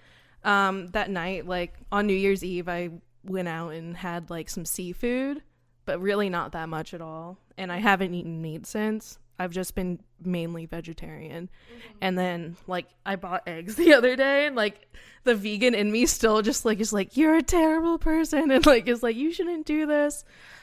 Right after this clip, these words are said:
Speaker 1: But I bought, like, the, like, the farm raised, you know, expensive
Speaker 2: Mm-hmm.
Speaker 1: organic eggs that hopefully are not mistreated. Like, <laughs> I saw ones that were, like, I went all the way out of my way to, like, a natural grocer's to go get these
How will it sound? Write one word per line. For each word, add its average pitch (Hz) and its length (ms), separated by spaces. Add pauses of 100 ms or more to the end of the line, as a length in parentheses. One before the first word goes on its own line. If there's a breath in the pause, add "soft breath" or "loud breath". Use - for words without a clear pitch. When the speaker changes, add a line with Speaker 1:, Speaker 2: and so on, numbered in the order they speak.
(120)
Speaker 1:
But 190 420 (640 loud breath)
I 190 100
bought, 196 200
like, 190 300
the, 185 220
like, 170 180
the 185 80
farm 196 440
raised, 190 760
you 208 140
know, 185 220
expensive 185 880
Speaker 2:
Mm-hmm. 175 200 (640 loud breath)
Speaker 1:
organic 196 720 (140)
eggs 190 460
that 170 260 (120)
hopefully 190 520
are 180 140
not 185 360
mistreated. 185 720
Like, 180 180
<laughs> - 20
I 233 80
saw 254 280
ones 185 300
that 165 140
were, 175 100
like, 170 300 (280 loud breath)
I 277 60
went - 160
all 202 180
the 220 60
way 214 160
out 202 80
of 202 60
my 175 100
way 175 180
to, 170 80
like, 170 160
a 175 60
natural 170 500
grocer's 170 600
to 165 180
go 170 300
get 180 200
these 170 200